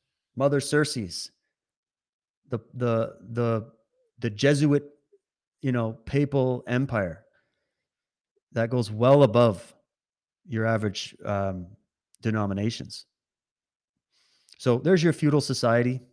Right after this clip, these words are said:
And just a quick definition from Encyclopedia Britannica. There's a, I've, when I was researching this, there's a lot of different definitions, but they're very much, this, they're similar, okay? I don't, I didn't make this a whole thing about feudalism. I just wanted to highlight a couple things.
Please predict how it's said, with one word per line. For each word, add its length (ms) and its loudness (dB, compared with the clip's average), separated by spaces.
And 120 -2
just 160 -2
a 60 -2
quick 300 0
definition 580 2
from 160 -6
Encyclopedia 680 0
Britannica. 640 -2
There's 140 -4
a, 160 -2
I've, 300 2
when 120 0
I 60 2
was 140 0
researching 480 0
this, 160 2
there's 180 -2
a 60 -4
lot 240 6
of 80 -2
different 260 -2
definitions, 600 -4
but 120 -6
they're 80 -2
very 200 2
much, 280 -2
this, 180 -8
they're 140 -4
similar, 520 -4
okay? 260 -2
I 80 -2
don't, 140 2
I 80 6
didn't 160 6
make 300 2
this 180 0
a 80 2
whole 500 4
thing 260 2
about 300 0
feudalism. 500 0
I 60 -2
just 180 -6
wanted 200 -2
to 40 -14
highlight 360 -2
a 40 -8
couple 220 -10
things. 340 -8